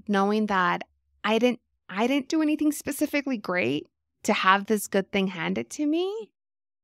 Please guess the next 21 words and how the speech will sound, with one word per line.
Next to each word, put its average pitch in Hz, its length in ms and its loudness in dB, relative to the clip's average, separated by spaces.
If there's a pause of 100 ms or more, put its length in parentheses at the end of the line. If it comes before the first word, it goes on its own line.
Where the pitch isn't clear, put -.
(920)
that 208 340 4 (1120)
sensitivity 220 840 2
to 175 180 -4
inequality, 196 960 0
I 202 140 4
wonder 185 420 0
if 269 100 0
it 285 100 -2
has 311 220 0
to 339 80 0
do 339 140 2
with 330 140 2
being 311 180 2
an 311 80 2
H 320 220 0
S 320 220 -6
B, 320 400 -2 (400)
but 240 100 8
I 240 180 6
also 247 360 0
wonder 208 840 0